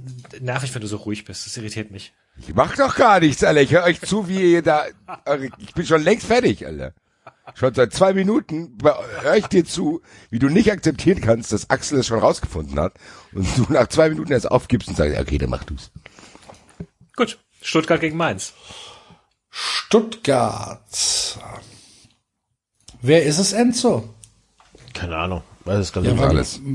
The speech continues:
Speaker 3: weil man
Speaker 4: Gonzales oder so, ne?
Speaker 3: Wamanagituka.
Speaker 4: Ah.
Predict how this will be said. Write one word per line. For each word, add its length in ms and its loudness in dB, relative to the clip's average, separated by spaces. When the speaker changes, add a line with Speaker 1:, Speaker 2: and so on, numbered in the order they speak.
Speaker 3:
weil 160 -2
man 180 -2
Speaker 4:
Gonzales 540 4
oder 120 2
so, 60 2
ne? 60 2
Speaker 3:
Wamanagituka. 1800 -2
Speaker 4:
Ah. 560 -2